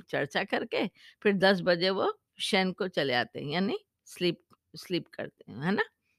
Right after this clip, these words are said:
Go to bed, यानी वो सो जाते।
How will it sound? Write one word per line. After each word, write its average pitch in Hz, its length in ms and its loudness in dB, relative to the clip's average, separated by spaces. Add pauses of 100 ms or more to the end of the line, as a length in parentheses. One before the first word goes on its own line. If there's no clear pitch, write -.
(240)
Go 175 100 2
to 143 140 -8
bed, 123 180 -2 (540)
यानी 190 440 4
वो - 100 2
सो 214 240 4
जाते। - 380 0